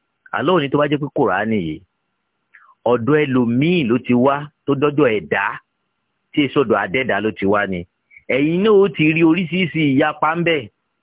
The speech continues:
Ṣé ẹnìkan lè kọ̀wé lónìí? Ká mọ̀ rẹ̀ ẹni tí ó ṣe nákìdò rẹ̀. Sẹ́nìkan lè kọ ìwé kan lónìí? Ká mọ̀ rẹ̀ ẹni tí ó sọ pé àṣìṣe wà ń bẹ. Kò sí ìwé náà lórí ayé.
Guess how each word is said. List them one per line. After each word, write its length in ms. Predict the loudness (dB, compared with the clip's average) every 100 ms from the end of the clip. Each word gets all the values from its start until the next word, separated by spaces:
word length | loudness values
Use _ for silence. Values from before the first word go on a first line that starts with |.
| _ _ _ _ _ _ _ _ _ _ -20 -2
Ṣé 100 | 0
ẹnìkan 300 | 0 0 0
lè 80 | 0
kọ̀wé 320 | 0 0 2 2
lónìí? 340 | 2 0 -2 -8 _ _ _ _
Ká 80 | -4 0
mọ̀ 140 | 0
rẹ̀ 120 | 2 0
ẹni 100 | 0
tí 80 |
ó 60 | 0
ṣe 120 | 0
nákìdò 420 | 0 0 -2 0 0
rẹ̀. 160 | 0 -4 _ _ _ _ _ _ _ _ _ _ _ _ _ _
Sẹ́nìkan 340 | -2 0 0 0
lè 80 | 0
kọ 140 | 0 -2
ìwé 240 | 2 0
kan 140 | 0 2
lónìí? 300 | 2 0 -2 -8 _ _
Ká 100 | -4
mọ̀ 160 | 0 0
rẹ̀ 120 | 0 0
ẹni 100 | 0
tí 80 | 2
ó 40 | 2
sọ 100 | 2
pé 120 | 0
àṣìṣe 400 | -2 -4 -6 -2 0
wà 120 | 2
ń 80 | 0
bẹ. 120 | -4 -6 _ _ _ _ _ _ _ _ _ _
Kò 80 | -4
sí 200 | -4 0 2
ìwé 160 | 2
náà 140 | 0 -2
lórí 200 | -2 -4
ayé. 280 | -4 -4 -6